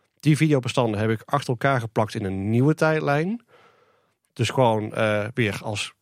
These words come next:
dertien losse clipjes, om het maar zo te zeggen. En toen gekeken van, oké, hoe loopt de overgang van thema één naar thema twee? Hoe ver zitten we in de totale docu?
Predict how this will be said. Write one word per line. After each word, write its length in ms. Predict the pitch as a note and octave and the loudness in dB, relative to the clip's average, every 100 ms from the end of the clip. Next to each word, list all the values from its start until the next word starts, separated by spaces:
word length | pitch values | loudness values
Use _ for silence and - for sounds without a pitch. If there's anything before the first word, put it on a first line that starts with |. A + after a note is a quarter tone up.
| _ _ _ | _ _ _
dertien 420 | B2+ A#2 G#2 F#2+ | -2 -2 -2 -2
losse 260 | C3 A#2 | -2 -4
clipjes, 340 | - C#3+ - D3 | -2 -4 0 0
om 60 | |
het 100 | C#3 | 0
maar 120 | C#3+ C3 | 0 0
zo 160 | C#3 | 0
te 100 | C#3 | 0
zeggen. 420 | B2+ C3+ C#3 E3 _ _ _ _ _ _ _ _ _ | 0 0 0 -4 _ _ _ _ _ _ _ _ _
En 100 | G#2+ | 0
toen 120 | C3 | 0
gekeken 280 | B2 C#3 B2+ | 2 2 2
van, 80 | C3+ | 2
oké, 140 | C3+ | 2
hoe 160 | B2+ C#3 | 2 2
loopt 180 | C3+ | 0
de 60 | - | 0
overgang 460 | A#2+ C3+ B2 B2 A#2+ | 0 0 0 0 0
van 360 | A#2+ A2+ B2 - _ _ _ _ _ _ _ | 0 -2 -6 -14 _ _ _ _ _ _ _
thema 320 | - A#2+ A2+ | 0 0 2
één 260 | G#2+ A2 A2+ | 0 -2 -2
naar 120 | G#2 | -4
thema 240 | G#2 G2+ F#2+ | -2 -4 -4
twee? 440 | C3 C#3 E3 G3 _ _ _ _ _ _ | 0 0 0 -4 _ _ _ _ _ _
Hoe 200 | _ A#2+ | _ -2
ver 140 | A2+ G#2 | 0 0
zitten 220 | C3 A#2+ | 0 -2
we 60 | |
in 60 | A2 | -4
de 60 | G#2+ | -6
totale 380 | G#2+ A2 G#2 | -2 0 0
docu? 460 | G2+ B2 C#3 D#3+ F3+ | 0 0 0 -4 -6